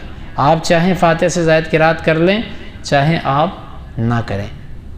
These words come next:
कोई इसमें हर्ज नहीं है। क्योंकि असल बात यह है कि असल जो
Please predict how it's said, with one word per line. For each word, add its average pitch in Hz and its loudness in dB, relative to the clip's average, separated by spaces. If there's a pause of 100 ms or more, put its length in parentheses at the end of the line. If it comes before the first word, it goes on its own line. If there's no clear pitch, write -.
(320)
कोई 208 4
इसमें 196 2
हर्ज 156 2
नहीं 123 2
है। 113 -6
क्योंकि 196 2 (140)
असल 254 2
बात 202 4
यह 196 4
है 190 4
कि 202 0 (100)
असल 226 2
जो 220 4